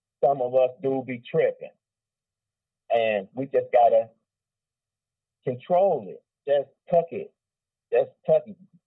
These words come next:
Just chill. This is a chill. This is a chill out,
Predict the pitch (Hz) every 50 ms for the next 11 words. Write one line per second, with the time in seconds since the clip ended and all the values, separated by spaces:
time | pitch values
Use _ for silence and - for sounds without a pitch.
0 | _ _ - 143 143 - _ _ - - 175 185 170 143 101 82 - - _ _
1 | _ _ _ _ _ _ _ _ _ _ _ _ _ _ _ _ - - 151 -
2 | - - - 202 185 _ _ - 175 190 226 180 131 - - - - _ _ _
3 | _ _ _ _ _ _ _ _ - 127 - _ _ - 185 _ _ - 185 196
4 | 208 190 196 202 185 - - -